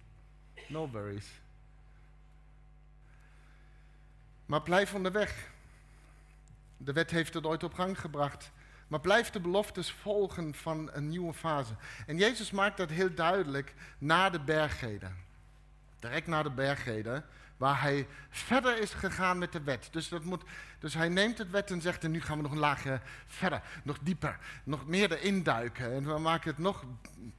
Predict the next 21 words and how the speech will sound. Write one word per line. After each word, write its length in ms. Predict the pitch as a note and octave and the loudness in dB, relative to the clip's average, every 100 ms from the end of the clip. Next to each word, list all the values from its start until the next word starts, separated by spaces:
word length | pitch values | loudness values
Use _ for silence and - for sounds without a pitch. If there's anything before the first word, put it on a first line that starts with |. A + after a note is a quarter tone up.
| - | -14
mm, 640 | D#3 - F#3 E3+ D#3 D3 D3 | -2 2 4 4 2 0 2
yes." 400 | E3+ D3+ - - - - - | 2 0 -6 -14 -14 -12 -4
En 160 | D3+ | 2
dan 220 | E3+ G#3+ | 2 2
gebeurt 400 | - D#3+ F3 E3+ | 0 2 4 4
dit 280 | G#3+ A3 - - - - - - - - - | 4 2 0 -10 -20 -20 -20 -20 -20 -18 -8
in 140 | C#3 D3 | -4 -2
Mattheüs 600 | C#3+ - E3+ D#3 - - | -2 0 2 2 -2 0
acht, 460 | D#3+ D#3+ - - - - - - - - - - - - - | 2 4 2 -10 -12 -14 -20 -20 -20 -20 -20 -20 -20 -20 -14
vers 260 | - C3+ | -4 -4
twee 360 | - - C#3+ C#3+ | -4 -2 0 2
en 140 | C3 | 0
drie. 400 | A#2+ C3 C3+ A2+ - - - - - | -4 -4 -2 -4 -8 -16 -18 -18 -10
Er 100 | C#3+ | -4
kwam 240 | G3+ C4+ | 4 4
iemand 320 | C#4 A#3+ G#3+ E3+ | 6 4 4 4
naar 160 | F3 | 4
hem 180 | D3+ C#3+ | 4 2
toe 360 | - B3 B3 A3 - - - - - | 0 0 0 -2 -12 -18 -18 -18 -4
die 420 | F#3 G3 G#3 G3+ - - - - - - C#3+ | 2 4 2 -2 -12 -20 -20 -20 -20 -18 -2
door 300 | E3+ F3+ | 2 4